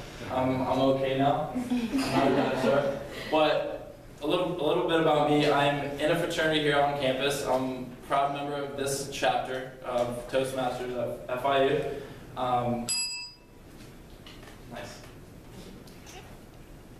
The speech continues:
Some things I take pride in are my work, club, club, clubs here at F I U, work ethic. I love being able to connect and find common ground with anybody I meet, whether it's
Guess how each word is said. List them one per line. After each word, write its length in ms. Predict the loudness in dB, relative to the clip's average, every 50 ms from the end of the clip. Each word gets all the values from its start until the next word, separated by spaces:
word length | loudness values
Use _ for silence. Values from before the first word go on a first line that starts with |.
| -18 -18 -20 -20 -20 -20 -18 -18 -18 -16
Some 240 | -2 2 2 2 4
things 200 | 2 0 2 2
I 160 | 2 4 4
take 220 | 4 2 2 2 2
pride 320 | 4 4 4 4 4 4
in 80 | 2 4
are 160 | 4 4 4
my 140 | 4 4 4
work, 680 | 4 4 4 4 4 4 4 2 2 0 0 -4 -6 -10
club, 580 | -2 2 2 4 4 2 0 -4 -8 -10 -12
club, 580 | -14 -4 0 2 4 6 6 6 4 2 0 -2 -6 -8 -10 -12 -14 -16 -16 -16 -16 -16 -16 -14
clubs 320 | -4 0 2 2 2 2 2
here 120 | 2 2
at 200 | 2 2 2 2
F 100 | 2 4
I 240 | 6 6 6 6 6
U, 240 | 8 8 8 8 6
work 320 | 4 4 4 4 4 4
ethic. 420 | 4 4 4 4 4 4 2 2 2
I 220 | 2 2 2 2
love 300 | 4 4 4 6 6 4
being 180 | 4 4 4 4
able 300 | 6 6 6 6 6 4
to 120 | 4 0
connect 440 | 0 0 2 2 2 2 0 -4 -8
and 120 | -10 -8
find 320 | -8 -6 -6 -6 -6 -4 0
common 380 | 2 2 4 4 2 0 0
ground 540 | 0 0 0 2 2 2 2 2 0 0 2
with 320 | 2 2 2 0 -2 -4 -8 -10 -12 -12 -4 -2
anybody 440 | 0 2 2 2 2 4 4 4 4
I 160 | 4 2 2
meet, 160 | 0 -2 -2 -4 0 2
whether 260 | 2 4 4 4 4
it's 420 | 4 2 2 0 0 -2 -4 -6